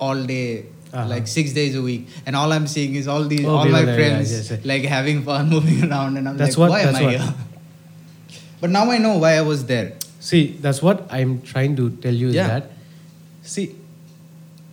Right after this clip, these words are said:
Speaker 2: maybe I'm having the worst day of my life, right? So worst situation. So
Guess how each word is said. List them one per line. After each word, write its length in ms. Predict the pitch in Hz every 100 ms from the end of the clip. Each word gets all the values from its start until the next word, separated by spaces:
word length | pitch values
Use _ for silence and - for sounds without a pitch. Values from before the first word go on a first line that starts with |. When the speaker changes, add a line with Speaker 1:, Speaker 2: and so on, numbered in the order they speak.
| -
Speaker 2:
maybe 300 | 180 170 190 170
I'm 160 | 156
having 260 | 147 156 156
the 160 | 131 113
worst 400 | 110 151 170 147
day 100 | 131
of 100 | 113
my 160 | 107
life, 280 | 98 95 98 -
right? 260 | 127 160 - - - -
So 200 | - -
worst 400 | 123 131 139 196
situation. 540 | - 156 135 131 113 104 - -
So 320 | - 123